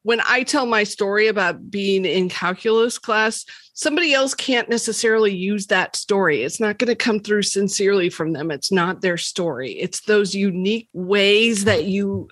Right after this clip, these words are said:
have experienced things, the things you've gone through. Those are what gets people attention. And they're like, "I've gotta work with her. I've gotta work with him. He's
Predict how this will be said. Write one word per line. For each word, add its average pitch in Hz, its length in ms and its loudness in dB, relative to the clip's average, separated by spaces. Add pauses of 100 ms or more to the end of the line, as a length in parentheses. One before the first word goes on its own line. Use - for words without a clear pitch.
have 190 240 2
experienced 190 720 0
things, 220 320 2
the 147 140 -6
things 180 400 -4
you've 196 220 0
gone 214 300 0
through. 226 300 0 (340)
Those 214 320 4
are 202 120 4
what 175 260 2
gets - 280 -2
people 175 340 -4
attention. 170 680 -2
And 185 160 0
they're 175 100 2
like, 165 280 -2
"I've 202 360 2
gotta 196 260 4
work 175 340 0
with 175 200 -4
her. 170 360 -2 (180)
I've 185 140 -2
gotta 226 220 2
work 185 280 0
with 185 160 -2
him. 160 420 -4
He's 208 480 -2